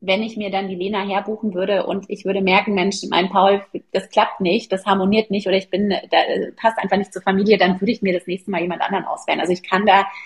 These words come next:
dadurch, dass es alles so ein, so eine Art Self-Employee-System ist, relativ schnell auch flexibel die Bedürfnisse meines Kindes berücksichtigen und Bedarfe anpassen.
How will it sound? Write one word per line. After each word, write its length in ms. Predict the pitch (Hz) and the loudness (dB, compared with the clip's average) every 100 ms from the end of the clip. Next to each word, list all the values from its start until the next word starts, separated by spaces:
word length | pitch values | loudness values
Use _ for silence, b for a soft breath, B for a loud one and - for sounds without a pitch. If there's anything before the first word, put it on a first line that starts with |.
| B B | B B
dadurch, 200 | 185 214 | 0 2
dass 180 | 202 202 | -2 -4
es 100 | 196 | -6
alles 300 | - 185 196 | -6 -6 -6
so 100 | 196 | -8
ein, 160 | 196 185 | -8 -8
so 120 | 196 | -6
eine 100 | 185 | -4
Art 220 | 165 - | -4 -4
Self-Employee-System 1040 | 175 - 208 208 220 214 214 196 214 - 170 | -2 -2 -4 -4 -4 -4 -6 -8 -6 -6 -4
ist, 260 | 185 214 - B B | -4 -6 -12 B B
relativ 420 | 190 208 214 208 - | 2 2 2 -2 -10
schnell 300 | 190 185 175 | -6 -4 -6
auch 160 | - | -8
flexibel 640 | 190 185 - 220 196 208 220 _ _ - | -10 -10 -8 -4 -2 -2 -4 _ _ -6
die 60 | 190 | -4
Bedürfnisse 480 | - 208 208 196 | 0 0 0 -2
meines 260 | 185 185 185 | -2 -2 -4
Kindes 300 | 202 202 202 | -6 -6 -6
berücksichtigen 640 | - 165 - 180 180 180 185 | -6 -6 -2 -2 -2 -4 -4
und 160 | 180 | -4
Bedarfe 380 | 185 165 175 185 | 0 2 2 2
anpassen. 600 | 170 180 185 156 - 165 | 0 0 -2 -6 -8 -12